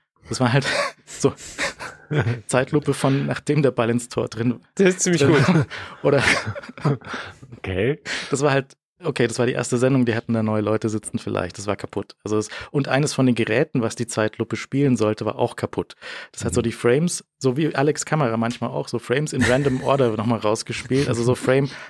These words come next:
Speaker 1: eins, zwei, fünf, sechs, zwei, vier, sieben, acht. Was hat schon irgendwie lustig ausgesehen, aber war nicht
Speaker 3: Mhm.
Speaker 1: in Ordnung. Also die haben da ordentlich nochmal auch nachzubessern.
Speaker 2: Okay.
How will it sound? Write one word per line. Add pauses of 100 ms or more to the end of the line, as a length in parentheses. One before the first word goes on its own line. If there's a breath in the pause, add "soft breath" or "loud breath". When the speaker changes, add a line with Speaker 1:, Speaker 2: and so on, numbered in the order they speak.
(120)
Speaker 1:
eins,
zwei,
fünf,
sechs,
zwei,
vier,
sieben,
acht. (1000 loud breath)
Was
hat
schon
irgendwie
lustig
ausgesehen,
aber
war
nicht
Speaker 3:
Mhm.
Speaker 1:
in
Ordnung.
Also
die
haben
da (180)
ordentlich
nochmal
auch (480 loud breath)
nachzubessern.
Speaker 2:
Okay.